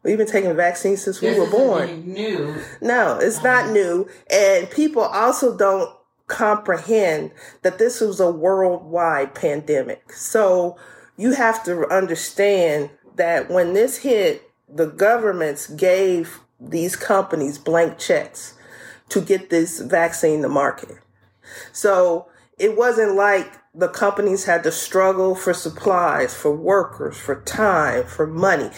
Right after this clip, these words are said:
Speaker 1: They were able to work twenty-four seven, three hundred sixty-five a days to, you know, to get these vaccines to market. They had unlimited money. So that's why they were able to get it to market so quickly. And then you have to understand that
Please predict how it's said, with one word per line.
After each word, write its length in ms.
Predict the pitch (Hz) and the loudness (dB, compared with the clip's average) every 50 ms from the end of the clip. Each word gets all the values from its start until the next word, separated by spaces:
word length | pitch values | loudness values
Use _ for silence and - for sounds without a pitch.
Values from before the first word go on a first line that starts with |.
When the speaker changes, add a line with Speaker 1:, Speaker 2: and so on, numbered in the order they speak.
| - - - - - _ | -16 -18 -18 -20 -4 _
Speaker 1:
They 140 | 214 220 247 | 2 2 4
were 140 | 226 196 | 2 2
able 320 | - - 180 180 151 156 160 - | 2 2 0 2 2 0 0 0
to 120 | - 170 | -2 -2
work 380 | 151 151 151 170 165 151 - - | -2 0 0 0 0 0 -2 -6
twenty-four 640 | - - 226 220 220 - 220 - - - 196 185 | -4 0 0 0 0 -2 -6 -8 -4 -2 -2 0
seven, 520 | 185 - - - 175 160 151 127 123 123 - _ | 0 -2 -2 0 0 2 2 0 -2 -4 -4 _
three 240 | - 185 202 220 214 | 0 2 2 2 2
hundred 240 | 220 208 190 185 190 | 0 0 0 0 -4
sixty-five 640 | - - 196 185 - - 190 185 - 180 170 160 156 | -6 -6 -8 -8 -8 -8 -8 -4 0 0 2 2 0
a 40 | 147 | 0
days 440 | - 160 156 156 151 151 139 135 - | 0 0 0 0 0 -2 -6 -10 -8
to, 240 | - 143 - - - _ _ _ - | -8 -8 -8 -8 -12 _ _ _ 0
you 100 | 180 180 | 2 2
know, 160 | 160 135 135 | 4 4 2
to 80 | - | 0
get 280 | 147 - 185 170 160 - | -2 -2 -2 -2 -2 -6
these 180 | 170 175 165 156 | -10 -10 -6 -2
vaccines 540 | 160 160 151 165 - - - 160 156 151 - | 0 0 0 0 -2 -4 -4 -4 -4 -4 -6
to 80 | - | -8
market. 320 | - - 151 151 147 - - - - - - - - | -8 -4 -4 -4 -4 -4 -8 -14 -14 -14 -10 -4 0
They 100 | 196 226 | 0 2
had 160 | 233 190 180 | 2 2 2
unlimited 680 | 185 147 139 143 151 165 180 180 170 - - - 151 - | 2 2 2 2 2 2 2 2 2 0 0 -2 -4 -2
money. 340 | 147 147 143 - - - - - - - - - - _ | -2 -2 -2 -2 -4 -8 -12 -16 -20 -20 -20 -20 -14 _
So 120 | - 196 | 0 2
that's 280 | 202 220 254 269 262 - | 2 4 2 0 0 0
why 200 | 240 208 202 196 | 2 2 4 4
they 100 | 196 190 | 2 2
were 140 | 190 180 160 | 2 2 2
able 260 | 151 180 196 180 180 | 2 2 2 0 -2
to 100 | - - | -6 -10
get 200 | 170 - 175 180 | -6 -4 -2 0
it 160 | 170 170 165 - | 0 -2 -2 -2
to 100 | - 196 | -2 -2
market 400 | - 156 175 196 254 262 - - | -2 -2 -2 -4 -4 -2 -4 -6
so 220 | - - 180 175 170 | -4 -2 -2 -2 -2
quickly. 560 | - - 285 320 - - - - - - - _ _ _ - _ _ | -2 -2 -2 -2 -4 -8 -12 -12 -14 -16 -18 _ _ _ -20 _ _
And 200 | - 175 175 190 | -2 0 2 2
then 180 | 220 247 285 277 | 2 2 2 2
you 80 | 254 | 2
have 220 | 240 196 180 185 - | 2 2 0 0 -2
to 80 | - | -2
understand 680 | 104 170 190 175 165 165 - 175 175 175 170 180 202 - - - - - _ _ | -2 0 0 -2 -4 -4 -2 0 2 2 2 2 0 -4 -10 -18 -20 -20 _ _
that 260 | - 160 156 - - | 0 0 0 -2 -8